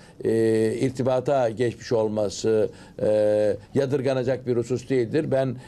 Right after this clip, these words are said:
e, bunun böyle olabileceğini düşünüyorum. Hatta Sayın Genel Başkanımız televizyon verildiği zaman acaba bir görüntülü telefon, e, var mıdır diye orada sormuştu.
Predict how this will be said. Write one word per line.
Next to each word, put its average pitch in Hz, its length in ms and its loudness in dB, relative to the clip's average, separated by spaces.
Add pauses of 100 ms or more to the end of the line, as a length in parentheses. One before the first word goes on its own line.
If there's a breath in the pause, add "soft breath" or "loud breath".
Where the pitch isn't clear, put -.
(140 loud breath)
e, 110 200 0
bunun 131 200 0 (100)
böyle 127 200 2
olabileceğini 113 680 0
düşünüyorum. 135 360 -2
Hatta 135 280 -2
Sayın 127 380 -2 (220 loud breath)
Genel 127 420 0
Başkanımız 123 460 -2
televizyon 123 500 0
verildiği 127 360 0
zaman 135 240 0
acaba 123 420 0 (260 loud breath)
bir 127 120 2
görüntülü 127 600 0
telefon, 127 600 -2 (260 loud breath)
e, 120 200 0
var 151 200 2
mıdır 120 400 -2
diye 127 180 2
orada 135 280 2
sormuştu. 170 680 0